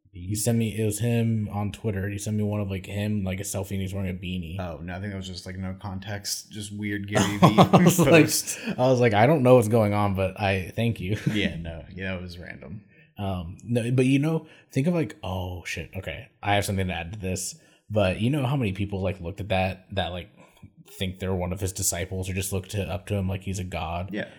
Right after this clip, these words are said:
Speaker 1: Um,
Speaker 2: he
Speaker 1: and they're
Speaker 2: is.
Speaker 1: like, eh, true. And they're just like, "Oh, what does it mean?" Like, and they're, like, zooming in, trying to decipher what it is. Like, is this, like, an N F T or, like,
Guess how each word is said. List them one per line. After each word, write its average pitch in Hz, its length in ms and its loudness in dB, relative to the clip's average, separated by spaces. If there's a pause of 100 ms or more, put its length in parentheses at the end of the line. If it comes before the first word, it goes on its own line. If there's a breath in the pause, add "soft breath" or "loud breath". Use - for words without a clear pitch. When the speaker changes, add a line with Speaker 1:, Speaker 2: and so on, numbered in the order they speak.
(160 loud breath)
Speaker 1:
Um, 98 80 -2 (100)
Speaker 2:
he 98 40 0
Speaker 1:
and 101 80 0
they're 104 80 4
Speaker 2:
is. 101 80 2
Speaker 1:
like, 95 340 -2
eh, 95 200 -4 (100)
true. 90 280 -6 (380 soft breath)
And 101 460 4
they're 104 120 2
just 95 200 -2
like, 92 180 -4
"Oh, - 120 -18
what 92 100 -6
does 113 100 -4
it 107 120 -4
mean?" 92 420 -6 (240)
Like, 101 140 0
and 107 100 4
they're, 104 80 4
like, 101 280 2
zooming 107 360 4
in, 101 120 2
trying 98 180 0
to 95 60 0
decipher 90 600 -4
what 92 240 0
it 87 140 -4
is. 90 200 -4
Like, 87 160 -6
is 92 140 -8
this, - 340 -8
like, 95 160 -14
an 95 80 -14
N 95 120 -6
F 95 180 -10
T 151 420 -8
or, 107 80 -6
like, 107 420 -10